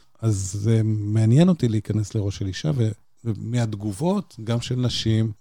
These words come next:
זה ספר שהוא נחשב פמיניסטי, זאת אומרת, היא הגיבורה, היא המובילה,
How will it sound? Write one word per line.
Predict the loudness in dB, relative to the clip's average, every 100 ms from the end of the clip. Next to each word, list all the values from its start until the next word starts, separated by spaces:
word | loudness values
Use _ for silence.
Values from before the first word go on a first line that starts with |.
| -18
זה | -18
ספר | -2 0 0 -2
שהוא | 0 2 2 0 -4 -6
נחשב | -2 0 6 6
פמיניסטי, | 8 6 8 6 4 -2
זאת | -2
אומרת, | 0 -2 -4 _ -2
היא | 2
הגיבורה, | 4 4 6 6 8
היא | 8
המובילה, | 6 6 4 4 4 2